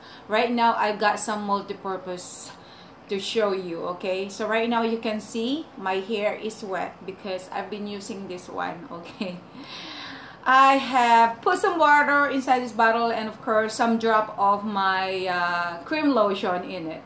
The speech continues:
So after that, I just had to shake it really well. And now I got some cure for a real itchy scalp, okay? Especially if you got some dra-, dandruff. I got no dandruff, but sometimes, like, uh,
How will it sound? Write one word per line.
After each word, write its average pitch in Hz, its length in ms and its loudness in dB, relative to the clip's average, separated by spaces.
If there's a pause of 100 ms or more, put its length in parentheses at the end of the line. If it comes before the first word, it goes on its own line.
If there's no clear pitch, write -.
(400)
So 214 180 -4
after 226 380 0
that, 247 380 4
I 214 220 2
just 226 240 -8
had 226 240 -4
to 226 80 -6
shake 220 400 -4
it 226 140 -2
really 226 380 -4
well. 170 420 -4 (880)
And 202 180 -6
now 220 240 2
I 208 200 0
got 202 240 -2
some 196 340 -6
cure 196 380 -6 (120)
for 175 540 -4
a 196 80 -6
real 247 560 -2 (100)
itchy 208 540 -6
scalp, 170 460 -6 (140)
okay? 196 480 -6
Especially 240 440 2
if 226 140 0
you 226 80 0
got 220 220 -2
some 214 260 -6
dra-, 196 300 0
dandruff. 180 440 -2
I 202 140 -2
got 240 180 0
no 247 240 0
dandruff, 190 560 0
but 190 120 -8
sometimes, 202 500 -4
like, 185 380 -6
uh, 180 140 -6